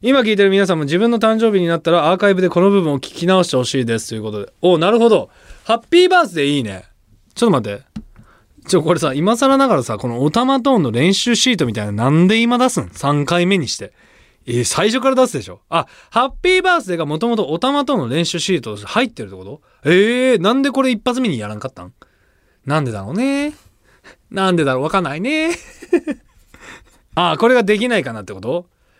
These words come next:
一発目何やったっけ？一発目レモンでしょ？え、一発目レモンやらなかった？あれ、そうだっけ？レモン、あれ、レモンやってないか？あ、レモンやろうとして無理だねってなったのか。そうか。えー、そうか。あ、ドレミファソラシドを探したのか。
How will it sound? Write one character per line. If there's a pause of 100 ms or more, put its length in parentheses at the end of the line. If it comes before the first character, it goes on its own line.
一
発
目
何
や
っ
た
っ
け？
一
発
目
レ
モ
ン
で
し
ょ？ (960)
え、
一
発
目
レ
モ
ン
や
ら
な
か
っ
た？ (500)
あ
れ、
そ
う
だ
っ
け？
レ
モ
ン、
あ
れ、
レ
モ
ン
や
っ
て
な
い
か？ (600)
あ、 (160)
レ
モ
ン
や
ろ
う
と
し
て
無
理
だ
ね
っ
て
な
っ
た
の
か。 (120)
そ
う
か。
え
ー、 (260)
そ
う
か。 (200)
あ、
ド
レ
ミ
フ
ァ
ソ
ラ
シ
ド
を
探
し
た
の
か。